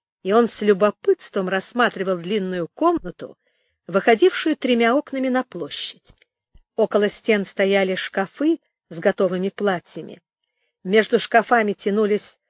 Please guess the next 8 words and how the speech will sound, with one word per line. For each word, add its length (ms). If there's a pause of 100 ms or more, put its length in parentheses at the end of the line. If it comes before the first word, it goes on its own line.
(220)
лакированные 760
деревянные 720
полки, 720 (480)
набитые 800
синими 540
картонками 920 (480)
с 140
выставлявшимися 1200